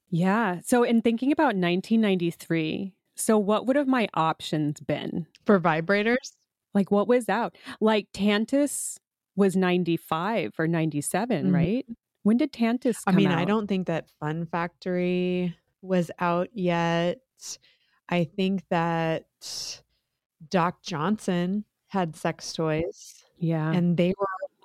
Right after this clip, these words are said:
Speaker 1: But they were real
Speaker 2: Yeah, and they
Speaker 1: jelly.
Speaker 2: were a whole bunch of, like, realistic dicks. You would have gotten a bullet vibrator.
Speaker 1: I think I would have gotten a slimline, like a plastic
Speaker 2: Yep.
Speaker 1: slimline. Oh, the old days.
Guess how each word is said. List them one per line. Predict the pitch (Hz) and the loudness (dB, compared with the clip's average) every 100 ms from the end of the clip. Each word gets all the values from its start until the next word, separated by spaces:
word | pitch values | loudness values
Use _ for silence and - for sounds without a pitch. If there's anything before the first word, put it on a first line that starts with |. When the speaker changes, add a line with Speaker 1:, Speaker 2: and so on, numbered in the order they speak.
| - | -4
Speaker 1:
But | 185 | 0
they | 185 196 | 2 4
were | 220 | 4
real | 196 196 202 185 | 2 2 2 0
Speaker 2:
Yeah, | 175 - | 2 4
and | 190 | 4
they | |
Speaker 1:
jelly. | 185 | 4
Speaker 2:
were | 185 190 | 2 2
a | |
whole | 190 | 2
bunch | 185 180 185 | 0 -2 0
of, | 175 | 0
like, | 165 | 0
realistic | 160 165 170 165 - 165 - | 0 0 0 -2 -4 -8 -4
dicks. | 165 240 - - - - - _ _ - | -4 -4 -8 -20 -20 -20 -20 _ _ 0
You | 202 | 4
would | 208 | 4
have | 196 | 4
gotten | 180 156 | 2 0
a | 156 | -2
bullet | 147 147 - _ - | -2 -4 -6 _ -10
vibrator. | 139 87 165 _ _ _ _ | -8 -8 -10 _ _ _ _
Speaker 1:
I | 214 214 | -2 0
think | 247 247 | 0 0
I | 269 | 2
would | 247 | 0
have | 233 | 0
gotten | 196 180 | 0 0
a | 175 | -2
slimline, | - 165 165 151 98 64 - | -2 -2 0 -2 -4 -8 -4
like | 175 165 | -4 -4
a | |
plastic | - 165 147 - 156 | -4 -4 -4 -4 -4
Speaker 2:
Yep. | 165 | -2
Speaker 1:
slimline. | - - - - - 156 _ | -4 -6 -6 -8 -10 -14 _
Oh, | 208 202 190 175 170 | 0 2 2 0 0
the | 190 180 | 2 2
old | 170 151 | 2 0
days. | 165 151 156 - | -2 -2 -4 -10